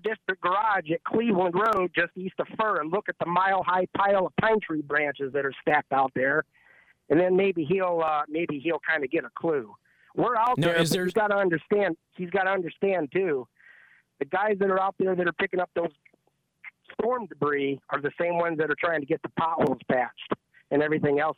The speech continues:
Speaker 1: getting taken care of.
Speaker 2: Same, same,
Speaker 1: So,
Speaker 2: same
Speaker 1: uh,
Speaker 2: crews
Speaker 1: I
Speaker 2: doing
Speaker 1: just
Speaker 2: that. Okay.
Speaker 1: Yeah.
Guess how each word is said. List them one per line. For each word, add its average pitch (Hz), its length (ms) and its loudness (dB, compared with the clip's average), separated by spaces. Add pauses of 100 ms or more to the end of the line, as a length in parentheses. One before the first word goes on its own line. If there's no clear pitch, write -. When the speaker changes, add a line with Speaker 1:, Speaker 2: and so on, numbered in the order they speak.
Speaker 1:
getting - 280 -6
taken 127 220 -4
care 117 260 -2
of. 113 120 -6
Speaker 2:
Same, 143 300 -2
same, 143 360 -2
Speaker 1:
So, 156 80 -2
Speaker 2:
same 147 200 2
Speaker 1:
uh, 143 80 2
Speaker 2:
crews 139 240 2
Speaker 1:
I 127 80 -2
Speaker 2:
doing 123 140 2
Speaker 1:
just 107 120 2 (220)
Speaker 2:
that. 113 60 -12
Okay. 110 240 -4 (720)
Speaker 1:
Yeah. 147 300 2